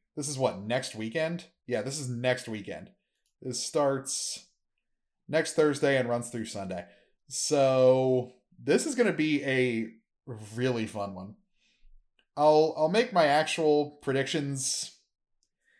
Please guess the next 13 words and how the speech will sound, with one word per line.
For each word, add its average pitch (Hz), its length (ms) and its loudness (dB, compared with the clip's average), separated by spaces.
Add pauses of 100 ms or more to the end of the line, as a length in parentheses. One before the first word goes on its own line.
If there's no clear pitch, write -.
(220)
next 127 380 -2
week. 175 320 -2
This 147 180 -2
is 139 220 -6 (160)
more 139 320 0
just 127 440 -8 (120)
initial, 139 800 -2
initial 143 340 0
reactions 135 920 0
to 120 600 -4 (1300)
the 135 80 -8
bracket 139 360 2
itself. 151 880 2